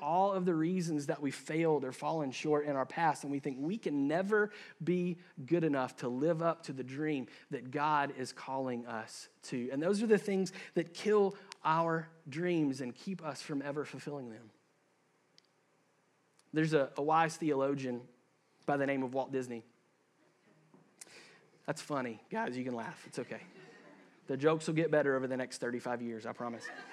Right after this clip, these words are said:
There we go. He said, <laughs> he said, "All of our dreams can come true if we have the courage to pursue them."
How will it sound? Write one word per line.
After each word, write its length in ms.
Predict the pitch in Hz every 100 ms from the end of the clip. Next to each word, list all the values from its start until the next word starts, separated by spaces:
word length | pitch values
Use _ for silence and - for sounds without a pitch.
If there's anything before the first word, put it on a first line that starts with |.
| - - - - - - - -
There 200 | 143 175
we 80 | 151
go. 160 | 123 113 - _ - - - - -
He 80 |
said, 320 | 247 269 196 160 453 - 453 - 466
<laughs> 460 | - 240 - -
he 140 | - 240
said, 400 | 254 226 175 - - - - - _ _ _ -
"All 200 | 196 262
of 100 | 269
our 100 | 262
dreams 460 | 208 233 247 226 -
can 160 | 220
come 240 | - 214 202
true 400 | - 214 165 143
if 100 | 175
we 80 |
have 140 | 165 143
the 80 | 143
courage 380 | 170 156 147
to 100 | -
pursue 340 | 147 135 - 135
them." 240 | 117 107